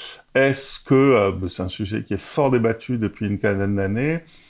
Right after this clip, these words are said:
est-ce que le fait que sur, euh, le web, on puisse trouver n'importe qui qui dit n'importe quoi à propos de n'importe quel sujet,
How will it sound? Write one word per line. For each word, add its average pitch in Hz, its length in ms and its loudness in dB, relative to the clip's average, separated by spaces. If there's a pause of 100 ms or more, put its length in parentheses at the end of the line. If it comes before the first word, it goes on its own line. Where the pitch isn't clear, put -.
est-ce 127 220 0
que - 80 -2
le 120 160 4
fait 131 380 -2
que 107 80 -4
sur, 131 500 -2
euh, 104 380 2
le 113 220 2
web, 120 480 4
on 113 160 0
puisse 113 200 -8
trouver 117 400 0
n'importe 123 680 0
qui 127 420 -2
qui 117 200 0
dit 107 200 0
n'importe 123 580 0
quoi 123 560 0
à 110 40 -2
propos 120 400 -2
de 104 100 0
n'importe 117 560 0
quel 113 160 -2
sujet, 120 520 -4